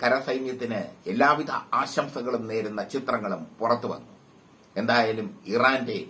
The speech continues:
മിസൈൽ വർഷം ഇസ്രായേലിൽ. ഇസ്രായേലിലെ പല പ്രമുഖ സൈനിക താവളങ്ങളും വ്യാപാര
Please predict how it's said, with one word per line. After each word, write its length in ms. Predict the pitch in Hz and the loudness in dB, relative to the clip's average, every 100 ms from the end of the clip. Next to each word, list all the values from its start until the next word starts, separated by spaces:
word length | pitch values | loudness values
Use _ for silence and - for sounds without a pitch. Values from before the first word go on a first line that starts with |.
| - 87 | -10 -4
മിസൈൽ 440 | 123 131 143 139 | -2 0 0 2
വർഷം 440 | 127 117 113 90 95 - - | 0 -2 -6 -8 -10 -18 -10
ഇസ്രായേലിൽ. 600 | 107 101 117 107 80 67 62 - - | -8 -2 0 2 0 -6 -14 -20 -10
ഇസ്രായേലിലെ 720 | 123 120 143 147 139 139 135 - - | -6 4 6 6 4 0 -2 -6 2
പല 240 | 135 196 233 - | 4 6 2 0
പ്രമുഖ 440 | 139 143 139 120 85 - - - | 0 0 0 0 0 -4 -6 2
സൈനിക 360 | 120 127 120 | 2 2 -2
താവളങ്ങളും 720 | 117 104 101 98 87 80 - - - - - 90 | 2 4 4 2 -2 -6 -8 -14 -20 -20 -12 2
വ്യാപാര 580 | 120 131 135 135 113 | 4 6 4 4 0